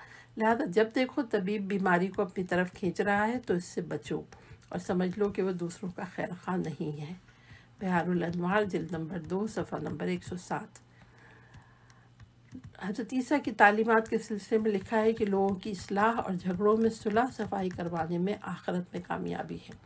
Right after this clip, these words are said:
आपने फरमाया, "नहायत शायद सआदतमंद हैं वो लोग जो बनी नौ इंसान के दरमियान इस्लाह की कोशिश करते हैं। ये लोग क़यामत के दिन मुक़र्रब बारगाह इलाही होंगे।"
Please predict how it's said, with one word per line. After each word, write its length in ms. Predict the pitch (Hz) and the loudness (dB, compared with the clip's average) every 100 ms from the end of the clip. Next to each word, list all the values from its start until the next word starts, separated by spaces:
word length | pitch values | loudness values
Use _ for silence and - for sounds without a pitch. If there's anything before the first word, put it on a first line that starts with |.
| - - - - - - - | -20 -20 -20 -20 -20 -18 -12
आपने 180 | 185 190 | -8 -4
फरमाया, 440 | 190 180 180 214 | -2 0 2 2
"नहायत 460 | 240 190 175 196 233 | 0 -2 2 2 2
शायद 400 | - 190 175 - | 2 2 2 -2
सआदतमंद 840 | - 180 175 175 180 - 190 226 | -2 0 0 0 -4 -2 0 2
हैं 100 | 247 | 2
वो 120 | 196 | 2
लोग 260 | 175 175 190 | 2 2 0
जो 160 | 180 | -2
बनी 300 | 170 175 175 | -2 0 2
नौ 140 | 175 180 | 4 2
इंसान 380 | 175 - 165 156 | 0 -2 -4 -4
के 100 | 160 | -4
दरमियान 500 | 160 156 160 185 226 - - - - | -2 -2 -2 -2 -4 -10 -20 -14 -12
इस्लाह 320 | 180 180 160 | -6 -4 -4
की 140 | - | -6
कोशिश 380 | 170 170 - - | -6 -4 -4 -10
करते 360 | - - - 156 | -8 -10 -8 -8
हैं। 140 | 165 | -4
ये 140 | 160 170 | -4 -2
लोग 180 | 170 | -4
क़यामत 440 | - 165 156 165 180 | -2 -4 -2 -4 -6
के 60 | 180 | -4
दिन 240 | 190 233 | 0 2
मुक़र्रब 600 | 220 - - 160 160 190 | 0 -2 -6 -6 -4 -4
बारगाह 540 | 196 220 147 151 151 185 | -4 -10 -8 -4 -2 0
इलाही 460 | 175 151 165 165 | 0 0 -4 -4
होंगे।" 320 | 160 151 147 | -6 -6 -8